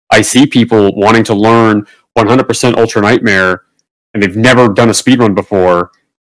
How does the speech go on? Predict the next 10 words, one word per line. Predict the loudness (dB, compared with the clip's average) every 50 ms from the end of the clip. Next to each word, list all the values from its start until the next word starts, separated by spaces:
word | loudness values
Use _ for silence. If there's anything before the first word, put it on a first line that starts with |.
| _ -4
and | -2 0 0 0 0 -2 -2 0
they've | 2 2 2 2
never | 2 2 2 2 2 2
even | 2 0 2 0 -2 -2 -6 _
beaten | -4 -2 -2 -2 -2 -2 -2 -2
the | -4 -6
game | -6 -6 -4 -2 0 2 2 2 2 2 2 0 -2 -4 -8 _ _ _ _ _ _ _ -4
on | -2 0 0 0 0 -2 -4 -6 -8 _ _ -2
Ultra | -2 -2 -2 -2 -2 -2
Nightmare, | 0 0 0 0 0 0 0 0 0 -2 -4